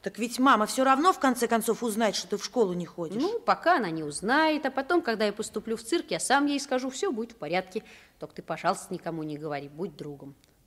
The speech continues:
Speaker 1: А вдруг тебя не возьмут в цирк?
Speaker 2: Возьмут, Лобзик, служить.
Speaker 1: А если тебе не удастся выучить Лобзика?
Speaker 2: Да почему не удастся? Удастся.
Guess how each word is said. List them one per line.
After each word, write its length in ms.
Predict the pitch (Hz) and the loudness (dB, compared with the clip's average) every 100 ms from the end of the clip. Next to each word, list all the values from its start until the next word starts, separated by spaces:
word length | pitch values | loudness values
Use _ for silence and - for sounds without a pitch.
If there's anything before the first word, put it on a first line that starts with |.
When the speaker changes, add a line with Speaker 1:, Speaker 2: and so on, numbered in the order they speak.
| _ | _
Speaker 1:
А 140 | - 139 | -20 -20
вдруг 460 | - - 262 262 | -20 -6 -4 -4
тебя 280 | - 196 208 | -8 -4 -4
не 140 | 185 | -4
возьмут 460 | 196 214 196 208 - | -6 -4 -4 -6 -8
в 100 | - | -14
цирк? 420 | - 185 165 - | -12 -12 -12 -16
Speaker 2:
Возьмут, 840 | 143 175 208 180 202 233 247 226 - | -2 2 4 2 -2 0 2 0 -2
Лобзик, 340 | 160 185 190 - - - | -2 -2 -4 -8 -12 -14
служить. 380 | - - 151 226 - - - - - - - 240 - 175 175 - | -14 -14 -6 -6 -6 -12 -14 -12 -14 -10 -6 -6 -8 -10 -10 -6
Speaker 1:
А 180 | 185 | -2
если 280 | 196 269 302 | 2 4 2
тебе 200 | 269 294 | 2 4
не 120 | 311 | 6
удастся 420 | 339 294 262 262 277 | 6 6 6 4 0
выучить 420 | 277 254 277 - | 2 2 0 2
Лобзика? 480 | 277 - 262 262 233 | 4 4 0 -4 -2
Speaker 2:
Да 40 | |
почему 500 | - 240 - 349 427 | -2 0 6 8 8
не 300 | 539 587 571 | 6 2 4
удастся? 500 | 480 370 196 - 202 | 6 6 2 -4 -6
Удастся. 720 | 202 254 415 508 - - - | -2 4 4 4 0 -4 -6